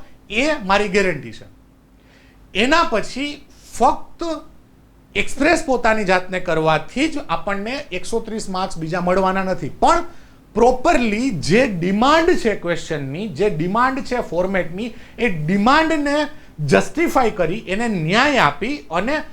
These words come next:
પ્રોપરલી તમારી જાતને પ્રોપર લેંગ્વેજ, જે, જેમ કે એસે છે તો એસેની લેંગ્વેજ અલગ હોય. હવે mind you, લેંગ્વેજ એટલે ગુજરાતી કે ઇંગ્લિશની વાત નથી કરતો, પણ તમે તમારી જાતને કઈ રીતે, અ,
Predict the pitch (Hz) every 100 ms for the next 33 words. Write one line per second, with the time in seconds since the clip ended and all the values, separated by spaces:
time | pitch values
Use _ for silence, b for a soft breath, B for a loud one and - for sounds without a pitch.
0 | B B 185 214 220 302 294 269 262 311
1 | - 214 226 254 185 185 196 247 214 214
2 | 240 202 160 233 208 131 185 185 170 196
3 | 269 277 - b b b _ 180 233 -
4 | 320 294 285 302 - 190 202 262 285 208
5 | 262 262 214 175 143 135 165 214 208 233
6 | 196 110 - b b b - 143 185 240
7 | 254 247 240 175 156 220 226 220 240 240
8 | - 226 214 196 170 156 117 - - B
9 | B 220 - 202 240 - 196 208 190 170
10 | 190 196 185 190 175 214 240 - B -